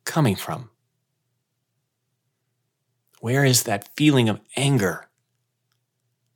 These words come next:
coming from? And spoiler alert, they're not coming from where your mind would have you believe. The impatience doesn't come from the slowpoke driver.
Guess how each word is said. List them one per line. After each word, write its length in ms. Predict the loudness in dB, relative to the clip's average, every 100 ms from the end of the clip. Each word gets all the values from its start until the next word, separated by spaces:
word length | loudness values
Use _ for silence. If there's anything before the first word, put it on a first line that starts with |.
| _ _ _ _ _ _
coming 280 | -4 -2 -2
from? 320 | -4 -12 -14 -20 _ _ _ _ _ _ _ _ _ _ _ _ _ _ _ _ _ _ _ _ _ _ _ _ _ _ _ _ _ _ _ _ -6
And 340 | -4 -4 -4
spoiler 520 | -2 2 4 6 8
alert, 280 | 6 4 2
they're 120 | 0
not 240 | 2 2 2
coming 260 | 0 0
from 240 | 0 0 2
where 140 | 2
your 140 | 2 2
mind 500 | 2 2 0 -2 -8 _ _ _ _ _ _ -6
would 140 | -4
have 240 | 0 0 0
you 100 | 2
believe. 500 | 0 0 -4 -8 -12 _ _ _ _ _ _ _ _ _ _ _ _ _ _ _ _ _ _ _ _ -4
The 80 |
impatience 520 | -2 0 0 0 0 0
doesn't 280 | 0 0
come 200 | -2 -2
from 180 | -2 -2
the 80 | 0
slowpoke 580 | 0 0 -2 -4 -6 -4
driver. 480 | -4 -4 -4 -10